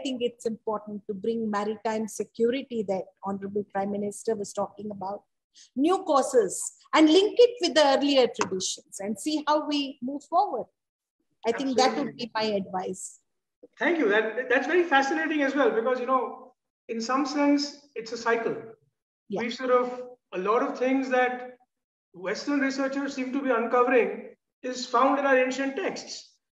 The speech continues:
Speaker 2: And then suddenly we are like, "Oh, okay, we already knew this." But, and the whole context of, you know, the world itself is changing today. The physical, the metaphysical, and even in the West, as a coach, people talk about leadership and so on.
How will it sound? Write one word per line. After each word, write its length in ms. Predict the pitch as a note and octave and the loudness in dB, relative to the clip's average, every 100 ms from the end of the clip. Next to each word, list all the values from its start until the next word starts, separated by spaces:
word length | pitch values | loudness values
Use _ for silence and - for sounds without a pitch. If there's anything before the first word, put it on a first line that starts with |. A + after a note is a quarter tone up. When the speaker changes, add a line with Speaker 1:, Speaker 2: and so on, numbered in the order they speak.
| _ - | _ -4
Speaker 2:
And 140 | B3+ | 2
then 120 | C4+ | 2
suddenly 420 | C4+ B3 C4 C4+ | 4 2 4 2
we 100 | B3+ | 4
are 100 | B3+ | 4
like, 200 | B3+ B3 E4 | 4 2 0
"Oh, 200 | D#4+ D4+ | 0 0
okay, 280 | D4 C#4+ C#4 | 0 -2 0
we 140 | C4 | -2
already 260 | B3+ C4 C4 | -2 -2 -4
knew 180 | D4+ | -4
this." 220 | D4 E3 E3+ | -4 -6 -2
But, 140 | A3 A3 - - _ _ - | -2 -2 -10 -18 _ _ -14
and 140 | A#3 | -4
the 80 | B3 | -2
whole 280 | B3 E4+ E4+ | 0 0 2
context 520 | A#3 A3+ D4+ D4+ - | 2 2 0 -4 0
of, 420 | D4 C#4 - - - | 4 4 2 -8 -6
you 60 | A#3+ | -2
know, 120 | A#3+ | 2
the 120 | A3 | 2
world 260 | A3 B3+ B3 | 2 2 0
itself 320 | - B3 C4+ | -2 -2 -2
is 80 | - | -6
changing 320 | G#3+ G3+ G#3 | -6 -4 -8
today. 280 | F3 C3+ B2+ _ _ _ _ E3 | -8 -10 -12 _ _ _ _ -12
The 80 | |
physical, 560 | - G#3+ A3 A#3 A3 G#3+ | -4 0 0 2 4 4
the 100 | G#3 | 2
metaphysical, 880 | F#3 A3 A3+ A3+ A3+ A3+ A3 G#3+ - - - | 0 0 0 -2 -4 4 4 4 0 -12 -10
and 100 | G3 | -6
even 220 | B3+ C#4 | -2 0
in 80 | C4+ | 2
the 100 | A#3+ | 4
West, 380 | A3+ A#3 - - - _ | 6 4 2 -8 -20 _
as 140 | G3 G3 | -8 -8
a 40 | |
coach, 440 | A3 A3 A#3 A#3 - - | 2 6 8 6 -2 -10
people 240 | A3+ A3+ A3+ | -8 -6 -2
talk 180 | G#3+ A3 | -2 0
about 160 | A3+ | -2
leadership 460 | G3 G#3 A3 A3 A3 | 2 0 2 2 2
and 120 | G#3+ | -2
so 160 | G#3 A#3+ | -2 0
on. 200 | A3+ | 0